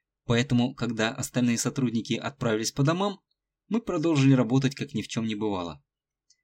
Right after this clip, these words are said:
Мы почувствовали себя более свободно, когда в офисе кроме нас никого не осталось, и немного поиграли в города, поскольку это не мешало работе. Через некоторое время мы решили сделать перекур, чтобы немного размяться и дать отдых глазам.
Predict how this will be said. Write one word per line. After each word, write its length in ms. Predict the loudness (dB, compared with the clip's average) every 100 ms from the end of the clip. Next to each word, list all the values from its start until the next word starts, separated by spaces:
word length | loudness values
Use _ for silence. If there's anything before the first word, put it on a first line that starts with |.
| _ _ _
Мы 180 | 0 2
почувствовали 520 | 2 0 -2 4 6
себя 260 | 6 4 4
более 300 | 8 6 6
свободно, 520 | 2 0 2 2 0
когда 280 | -4 0 2
в 80 | 2
офисе 340 | 0 -2 -6
кроме 260 | 0 0 0
нас 200 | -2 -4
никого 260 | 0 4
не 100 | 4
осталось, 480 | 4 0 -6 -8 -16 _ _ _ _ _
и 60 | -4
немного 360 | -2 2 2
поиграли 440 | 4 2 2 0 0
в 80 | -2
города, 520 | 0 2 2 -2 -6 _ _ _
поскольку 420 | -6 -2 -2 2
это 160 | 4 6
не 100 | 4
мешало 320 | 4 0 0
работе. 460 | 0 -2 -4 -10 _ _ _ _ _ _ _ _ -20 _ _ _
Через 280 | 4 6 6
некоторое 380 | 4 4 6 8
время 300 | 6 2 2
мы 140 | 2
решили 300 | 0 0 2
сделать 300 | 2 2 0
перекур, 500 | 2 2 2 -2 -6 _ _ _
чтобы 300 | -2 0 6
немного 320 | 6 6 6
размяться 440 | 2 2 -2 -4 -8
и 160 | -2
дать 260 | 2 2 0
отдых 220 | -4 -4
глазам. 440 | -4 -4 -6 -10